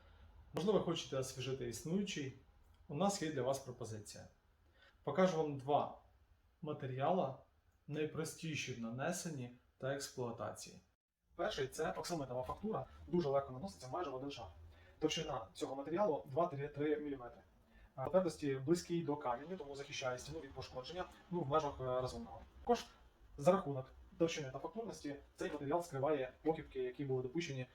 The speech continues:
при підготуванні поверхні. Також цей матеріал добре миється тоді, коли ми не залишаємо забруднення, щоб воно, а, проникло у глиб та висохло, не давати йому висохнути.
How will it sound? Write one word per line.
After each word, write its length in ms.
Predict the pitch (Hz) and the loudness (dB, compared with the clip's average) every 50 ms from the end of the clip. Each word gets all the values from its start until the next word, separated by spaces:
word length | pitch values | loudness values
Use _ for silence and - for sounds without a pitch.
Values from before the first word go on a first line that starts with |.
| - - - - | -20 -18 -14 -8
при 360 | 139 135 143 151 147 143 - - - - | -4 -2 0 0 0 -2 -4 -10 -14 -2
підготуванні 520 | - 175 139 151 147 131 131 131 135 135 | -2 -2 -2 0 -4 -4 -4 -2 -4 -4
поверхні. 340 | 127 127 117 110 - - - - - _ - - - - - - _ _ _ _ _ _ - - | -4 -4 -4 -4 -6 -10 -16 -20 -20 _ -20 -20 -20 -20 -20 -20 _ _ _ _ _ _ -6 -4
Також 240 | 185 180 226 - | 2 4 4 4
цей 120 | - 190 170 | 6 4 2
матеріал 480 | 165 156 156 147 160 180 - - - - - | 2 0 0 4 6 6 6 6 4 -2 2
добре 200 | 165 160 156 151 | 2 4 4 4
миється 460 | 151 175 190 180 - - 135 127 120 - - - - - - - - - | 2 2 0 -2 -2 -4 -2 -2 -2 -2 -6 -14 -20 -20 -20 -20 -6 -6
тоді, 180 | 147 139 185 | -4 -4 -2
коли 320 | 180 139 127 139 147 131 131 - - - | 0 0 2 2 0 -2 -4 -6 -12 -10
ми 220 | 160 147 147 139 | -6 -4 -2 -2
не 240 | 135 131 135 139 135 | 0 -2 -2 -2 0
залишаємо 600 | 127 135 151 143 143 135 123 120 120 120 120 120 143 | 0 0 0 2 4 2 2 2 0 -2 -4 -4 0
забруднення, 580 | 131 135 131 143 170 170 156 143 135 127 123 - - - - - | 0 0 2 4 2 2 2 2 0 0 -2 -4 -8 -16 -20 -14
щоб 180 | - - 139 131 | -8 -6 -4 -2
воно, 400 | 131 135 135 143 151 147 143 - - - - - - - - - - - - - - - - - - - - - | -2 0 2 4 4 4 4 0 -4 -14 -16 -16 -16 -16 -18 -18 -20 -20 -20 -20 -20 -20 -20 -20 -20 -20 -16 -8
а, 280 | - 135 131 131 131 - - - - - - - - - | -6 -4 -2 -2 -4 -6 -10 -16 -20 -20 -20 -20 -16 0
проникло 400 | - 151 151 151 156 151 139 131 | 6 6 8 8 8 6 4 -2
у 140 | 127 - 127 | -2 -2 -4
глиб 300 | 120 131 135 151 160 - - - - - - - - - - - | -2 0 0 0 -2 -4 -10 -18 -20 -20 -20 -20 -20 -20 -8 2
та 260 | 135 139 139 131 127 | 4 4 4 4 2
висохло, 460 | 123 131 131 131 - - - - - | 0 -4 -4 -4 -6 -8 -10 -12 -8
не 80 | 151 147 | -6 -6
давати 260 | 135 127 - 117 123 | -2 0 0 0 0
йому 140 | 120 120 120 | -2 -4 -4
висохнути. 380 | 120 117 - - - - - | -4 -6 -6 -6 -14 -16 -16